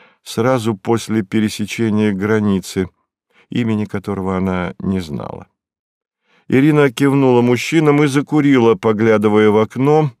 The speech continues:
и чувствуя нараставшее внутри волнение от предстоящей встречи с Москвой. Всю дорогу от Берлина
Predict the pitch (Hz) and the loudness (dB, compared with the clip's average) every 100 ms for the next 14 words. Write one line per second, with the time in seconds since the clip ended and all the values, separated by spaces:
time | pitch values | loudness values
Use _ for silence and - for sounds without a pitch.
0 | _ _ _ _ - 117 113 - 127 120 | _ _ _ _ -8 -8 -8 -8 -8 -8
1 | - 110 110 104 98 98 - 123 110 - | -6 0 0 2 0 -2 -4 -4 -4 -6
2 | 104 95 101 95 104 104 95 98 104 107 | -4 -2 -2 -4 -4 -4 -2 -2 0 0
3 | 95 92 90 - _ _ - _ - 98 | 0 0 -2 -6 _ _ -20 _ -10 -8
4 | - - 95 - - 101 101 95 - - | -8 -8 -8 -10 -8 -4 -2 -4 -6 -8
5 | 98 - - 95 92 - 98 - 95 92 | -8 -10 -10 -6 -6 -8 -12 -6 -6 -6
6 | - 76 69 - _ _ _ _ _ _ | -12 -10 -10 -12 _ _ _ _ _ _
7 | _ _ _ _ _ _ _ _ _ - | _ _ _ _ _ _ _ _ _ -12
8 | - 135 95 117 117 107 110 104 95 110 | -6 -4 -2 -2 -2 0 0 0 -2 -2
9 | 120 127 139 117 101 92 | 0 0 0 2 0 -2